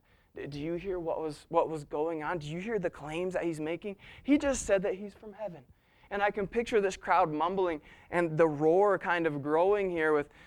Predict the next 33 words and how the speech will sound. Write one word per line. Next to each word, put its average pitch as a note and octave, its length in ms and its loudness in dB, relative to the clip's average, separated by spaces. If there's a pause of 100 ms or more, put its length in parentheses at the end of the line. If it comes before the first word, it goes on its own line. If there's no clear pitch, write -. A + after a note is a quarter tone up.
(180)
God F3 320 8
standing F#3+ 460 2
in E3 80 0
front F#3+ 280 0
of F3+ 100 -2
them, F3 200 2
revealing F3+ 680 2
himself E3 560 2
to F3+ 120 -2
them. E3 260 0 (220)
And F3+ 180 2
they're F3+ 140 6
grumbling. F3+ 680 4
They're E3+ 120 2
getting F#3+ 280 2
caught G#3+ 380 2
up G3+ 220 4 (260)
in G#3 160 0
his F#3+ 240 -2
words, F#3 480 2
and F3+ 120 2
they're F3 120 2
missing G3 440 2
who G3 160 4
is F#3 100 0
standing G3+ 480 2
right F#3+ 240 6
in F#3+ 120 0
front G3 280 -4
of, A3 200 -2 (400)
front A3+ 200 2
of G#3 140 2
them G3+ 220 4